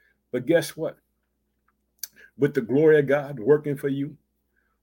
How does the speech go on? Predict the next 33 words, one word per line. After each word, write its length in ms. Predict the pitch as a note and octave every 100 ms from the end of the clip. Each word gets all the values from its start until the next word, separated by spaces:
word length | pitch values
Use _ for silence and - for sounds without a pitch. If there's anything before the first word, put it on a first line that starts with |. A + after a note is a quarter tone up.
| _ -
boy, 200 | C3 C#3
you're 200 | A2+ C3+
gonna 260 | D#3 D3
see 500 | B2 - - - F3
what 200 | D3 C#3+
God 320 | B2+ C#3 C#3+ C#3+
can 140 | A#2
do. 180 | C3 D3
'Cause 180 | C3 C3
you 60 |
know 120 | D#3
what, 140 | D#3 D#3
though? 220 | D#3+ - - - _ -
I 100 | D#3
was 240 | D#3 -
thinking 360 | - D#3+ D#3 C3+
that 180 | C3
the 60 | A#2+
Holy 220 | C3+ D3
Spirit 320 | - - D3+
is 80 | C#3+
just, 260 | B2 C3 - _ A2
just, 300 | A#2 C3+ - - A2+
just 320 | B2+ C#3 -
giving 160 | D3+ D3
me 80 | C#3+
the 160 | -
unction. 300 | C3 C#3+ C#3+ A#2+
I'm 140 | C3+ D3
gonna 60 |
talk 260 | C#3+ D3+ C#3+
about 260 | C3 C3+
Joseph. 380 | A#2+ C#3 C#3+ C3+